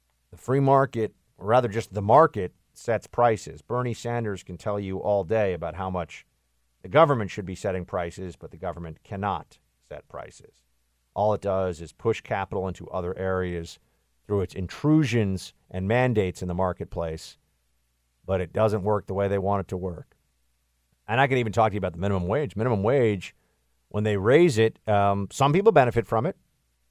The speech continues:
some people don't. And I'm talking about minimum wage earners,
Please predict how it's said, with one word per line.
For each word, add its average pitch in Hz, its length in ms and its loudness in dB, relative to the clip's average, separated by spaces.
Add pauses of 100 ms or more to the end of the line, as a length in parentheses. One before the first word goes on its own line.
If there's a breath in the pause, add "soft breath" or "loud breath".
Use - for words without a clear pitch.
some 92 120 -10
people 120 180 -4
don't. 247 260 2 (400)
And 143 100 4
I'm 233 60 4
talking 254 160 10
about 165 120 6
minimum 143 260 6
wage 214 460 4 (460)
earners, 98 480 -4